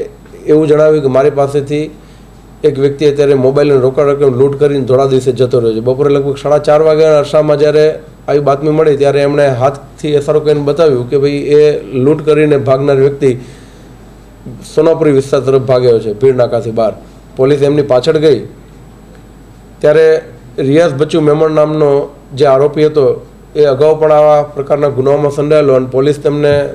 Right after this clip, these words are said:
પરિચય મળી, એમણે એને પડકાર્યો. પડકારવા જતાં આ ટીમ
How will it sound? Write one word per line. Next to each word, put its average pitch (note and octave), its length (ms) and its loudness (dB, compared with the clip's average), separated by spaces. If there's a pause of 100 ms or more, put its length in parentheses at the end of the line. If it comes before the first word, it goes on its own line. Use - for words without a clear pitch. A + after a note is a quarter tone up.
પરિચય D3+ 340 2
મળી, D3+ 180 2
એમણે C#3+ 200 0
એને C#3+ 220 2
પડકાર્યો. C3 520 0 (640)
પડકારવા D#3 460 0
જતાં D3 360 0 (1200)
આ C#3+ 80 2
ટીમ E3+ 240 0